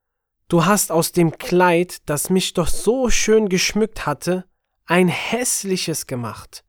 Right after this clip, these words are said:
mir dadurch, dass du mich aufstehen und wieder hinsetzen hießest,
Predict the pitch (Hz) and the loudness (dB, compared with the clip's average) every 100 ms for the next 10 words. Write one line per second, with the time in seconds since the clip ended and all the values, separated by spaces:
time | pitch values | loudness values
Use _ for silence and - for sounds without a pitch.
0 | _ _ _ _ _ 175 208 170 185 202 | _ _ _ _ _ 2 2 4 2 4
1 | 196 175 196 202 - _ _ _ _ 170 | 2 0 0 -2 -10 _ _ _ _ -2
2 | 170 - 196 208 196 - 165 247 269 - | -2 0 2 4 0 0 2 2 0 -8
3 | - 147 143 135 139 160 165 160 240 208 | -4 -4 -2 -2 -2 -2 0 2 2 2
4 | 151 147 - 139 147 156 - 196 - - | 0 -2 -4 -2 -2 -2 0 0 -2 -10